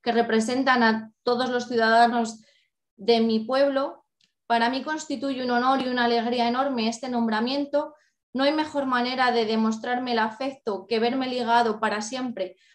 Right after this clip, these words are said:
a un auditorio en el que he estado y sigo trabajando todos estos años. Para mí, además, supone una gran responsabilidad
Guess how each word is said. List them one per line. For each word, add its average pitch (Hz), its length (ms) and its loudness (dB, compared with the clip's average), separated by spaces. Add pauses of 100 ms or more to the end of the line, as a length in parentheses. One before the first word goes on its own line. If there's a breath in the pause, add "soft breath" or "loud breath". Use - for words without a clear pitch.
(120)
a 247 120 2
un 269 120 2
auditorio 262 680 2
en 220 80 4
el 214 180 2
que 247 80 -2
he 254 40 0
estado 262 500 0
y 233 120 -2
sigo 262 360 -4
trabajando 226 720 0
todos 247 320 -2
estos 220 420 -8
años. 254 580 -2 (580)
Para 233 260 6
mí, 254 120 4
además, 269 600 0
supone 240 720 0
una 240 320 0
gran 247 280 -2
responsabilidad 240 1000 2